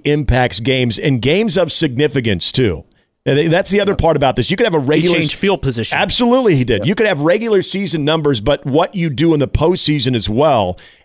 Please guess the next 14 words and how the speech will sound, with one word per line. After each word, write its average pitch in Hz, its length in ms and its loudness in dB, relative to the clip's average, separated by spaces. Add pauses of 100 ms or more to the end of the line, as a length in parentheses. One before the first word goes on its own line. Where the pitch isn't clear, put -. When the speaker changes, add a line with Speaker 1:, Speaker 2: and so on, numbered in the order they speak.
Speaker 1:
and 135 280 -2
the 123 100 -2
type - 400 -2
of 156 120 -2
factor 151 440 0
you 147 400 -4
are 135 420 2 (260)
in 135 180 0
a 120 80 -2
dynasty 139 600 0
run 123 360 0
like 123 240 0
he 151 220 -4
was, 113 680 -2